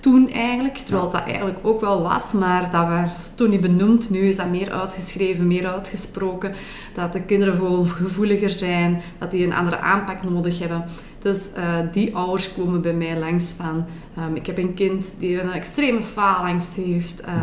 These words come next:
Speaker 2: Mhm.
Speaker 1: ik heb een kind die bijvoorbeeld negen jaar is en nog bedwatert. Ehm,
Speaker 2: Oké.
Speaker 1: ik heb kinderen, ja, ik heb zo van alles. Ehm, ah, ik heb zelfs ouders die zeggen, ja, kijk, mijn kind pest.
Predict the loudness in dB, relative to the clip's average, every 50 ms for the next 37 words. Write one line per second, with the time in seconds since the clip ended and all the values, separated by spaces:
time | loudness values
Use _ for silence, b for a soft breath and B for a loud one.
0 | 0 0 0 -2 -2 -4 -4 -2 0 -2 0 0 0 0 0 0 -2 -4 -6 -4
1 | -4 -2 -2 0 0 0 0 0 0 0 -2 -2 -2 -4 B B B B B B
2 | B B B B 2 4 4 4 4 4 6 6 8 8 6 6 4 2 2 2
3 | 2 0 0 -2 -2 -4 -4 -6 -6 -4 -4 -6 -6 -8 -8 -10 -10 -10 -12 -12
4 | -10 -6 -4 -2 0 0 0 0 2 2 2 0 0 -2 -6 -6 -8 -8 -10 -8
5 | -6 -4 -2 0 0 0 0 0 -2 -2 -4 -6 -8 -10 -10 -8 -6 -6 -6 -6
6 | -8 -10 -14 -16 -18 -18 -18 -18 -18 -18 -8 -2 0 0 0 0 -2 -2 -2 -2
7 | -2 -2 -2 -2 -4 -4 -4 -4 -4 -4 -6 -6 -6 -8 -8 -6 -6 -6 -6 -6
8 | -6 B B B B B -2 -2 -2 0 0 -2 -2 0 0 0 0 0 0 -2
9 | -2 0 2 2 2 2 0 0 0 -2 -2 -2 -4 -4 -2 0 0 0 0 -2
10 | -4 -4 -4 -4 -4 -2 -2 0 0 0 0 0 -2 -2 -4 -4 -6 -6 -6 -4
11 | -4 -4 -6 -8 -12